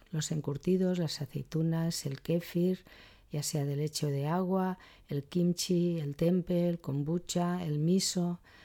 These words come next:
Hay muchos productos que puedes incluir en tu dieta, cada día en pequeña cantidad. El cuarto punto, no te olvides de los alimentos ricos en polifenoles, con propiedades antioxidantes, antiinflamatorias,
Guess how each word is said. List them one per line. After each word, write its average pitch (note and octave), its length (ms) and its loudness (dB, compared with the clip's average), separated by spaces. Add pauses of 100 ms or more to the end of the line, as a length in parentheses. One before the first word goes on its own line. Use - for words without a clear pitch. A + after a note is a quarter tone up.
(120)
Hay G#3+ 160 4
muchos G3+ 380 4
productos D#3+ 540 0
que E3 120 -2
puedes D#3 380 0
incluir D3 540 0
en D#3 120 -2
tu D#3 140 -2
dieta, C#3+ 500 -4 (220)
cada F3 240 2
día G#3 360 2 (240)
en D#3+ 140 0
pequeña D3+ 400 -4
cantidad. C#3 500 -6 (600)
El G#3 160 6
cuarto A#3+ 340 4
punto, D3+ 520 2 (120)
no G#3 240 4
te C4 100 2
olvides A#3+ 440 6
de G3+ 80 2
los F3+ 200 2
alimentos F3 500 4
ricos F3+ 340 0
en F#3 100 4
polifenoles, D3 840 -2
con C#3+ 200 -4
propiedades D#3 640 0
antioxidantes, F3 1040 0
antiinflamatorias, E3 1300 0